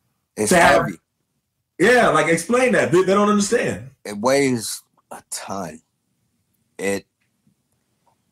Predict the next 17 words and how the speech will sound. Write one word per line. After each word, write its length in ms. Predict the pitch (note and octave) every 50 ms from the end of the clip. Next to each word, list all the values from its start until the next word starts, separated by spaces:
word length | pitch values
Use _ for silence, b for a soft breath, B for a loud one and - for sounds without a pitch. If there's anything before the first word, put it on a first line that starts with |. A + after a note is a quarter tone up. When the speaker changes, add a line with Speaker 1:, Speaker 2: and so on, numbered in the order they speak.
| _ _ _ _ _ _ _
Speaker 1:
is 180 | - A#2 B2+ A#2+
one, 300 | A#2+ D3 D#3 E3+ E3+ D#3 -
one 220 | A#2+ C3+ D#3+ E3+ E3
thing 240 | - E3 D3+ C#3+ C3
having 600 | C3+ C#3 C3 C3 B2 A#2 A#2+ A#2+ A#2 A2+ A2+ G#2+ _
your 200 | G2+ G#2+ G#2 F#2+
friends 460 | - - - B2 B2 A#2+ A2+ A2 F#2+
or 80 | F#2+ F#2
family 440 | - A#2 A2 G#2 F#2+ F2+ F2 F2 F2
speak 340 | - - - F#2 F2 E2
up, 220 | F2 F2+ E2+ C#2+ -
but 460 | - B1+ D2 F#2 F2+ F2+ E2 - -
when 240 | - F2 F#2 F2 E2+
the 160 | F2 E2 -
N 180 | - B2+ C3+ C3
B 300 | B2 B2+ A#2 A2+ G#2+ G#2
A 360 | G#2 G2+ G2 G2 G2 F#2+ F#2+